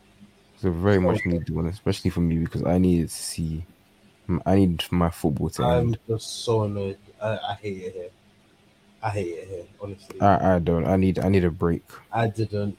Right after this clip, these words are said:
Speaker 2: I, I didn't want one.
Speaker 1: Yeah, you were, you were in a great, you were in a great mood. My
Speaker 2: I
Speaker 1: one, it was, it was, it was hard
Speaker 2: Not
Speaker 1: for
Speaker 2: even
Speaker 1: us all.
Speaker 2: that, but it's just international football is just not it, bro. Like, it's just not it. So,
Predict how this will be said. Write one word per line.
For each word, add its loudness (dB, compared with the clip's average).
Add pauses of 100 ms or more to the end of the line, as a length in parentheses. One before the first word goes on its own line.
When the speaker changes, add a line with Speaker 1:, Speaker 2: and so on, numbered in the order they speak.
Speaker 2:
I, 0 (140)
I -2
didn't -8
want -12
one. -20 (540)
Speaker 1:
Yeah, 4
you 6
were, 8
you 4
were 8
in 4
a 4
great, 4
you 2
were 8
in 8
a 4
great 2
mood. -2
My 4
Speaker 2:
I 8
Speaker 1:
one, 2 (220)
it -2
was, 0
it 2
was, 4
it -4
was 4
hard 4
Speaker 2:
Not 10
Speaker 1:
for 10
Speaker 2:
even 4
Speaker 1:
us 0
all. 0
Speaker 2:
that, 6
but 0
it's -4
just -6 (1040)
international 2
football -2
is 2
just -4
not 4 (120)
it, 4 (240)
bro. -4 (340)
Like, -6
it's -6
just -8
not -4
it. -8 (260)
So, -10